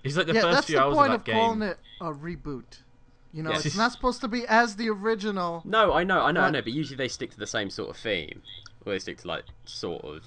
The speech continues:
Speaker 3: like, the same sort of gameplay at
Speaker 2: Hmm.
Speaker 3: least. But I mean, this is, like, completely different to any of the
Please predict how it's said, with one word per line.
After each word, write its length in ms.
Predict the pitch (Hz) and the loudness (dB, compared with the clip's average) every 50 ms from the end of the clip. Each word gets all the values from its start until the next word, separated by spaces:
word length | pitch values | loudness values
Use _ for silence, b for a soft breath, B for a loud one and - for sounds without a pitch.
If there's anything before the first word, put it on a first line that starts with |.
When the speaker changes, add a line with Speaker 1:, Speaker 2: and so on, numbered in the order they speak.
| - - | -18 -18
Speaker 3:
like, 140 | 78 76 - | -18 -16 -14
the 60 | - | -12
same 220 | - 98 85 80 | -10 -10 -10 -10
sort 320 | 82 - 101 90 78 58 76 | -10 -10 -10 -8 -8 -10 -12
of 60 | 90 - - - - - - - - - - | -14 -16 -20 -20 -20 -20 -20 -20 -18 -10 -8
gameplay 460 | 98 90 87 80 82 85 90 - 71 | -6 -6 -6 -8 -10 -12 -10 -10 -8
at 60 | 82 | -8
Speaker 2:
Hmm. 40 | 85 | -8
Speaker 3:
least. 380 | 90 78 69 - - - - - | -10 -10 -12 -14 -18 -20 -18 -14
But 280 | 76 73 80 71 - - | -12 -10 -10 -10 -12 -12
I 40 | - | -10
mean, 140 | 90 90 90 95 | -8 -8 -8 -8
this 220 | 95 - - - - | -10 -12 -14 -14 -10
is, 40 | |
like, 220 | 101 87 82 - - | -8 -8 -8 -8 -10
completely 300 | - 85 90 82 78 - | -12 -12 -12 -12 -10 -8
different 340 | - - - - 78 - - | -10 -10 -10 -10 -14 -20 -18
to 180 | - - 78 - - - - _ - - | -18 -18 -18 -18 -18 -20 -20 _ -16 -16
any 180 | 80 80 80 | -14 -14 -14
of 100 | 80 - | -16 -14
the 160 | - 80 80 | -14 -16 -16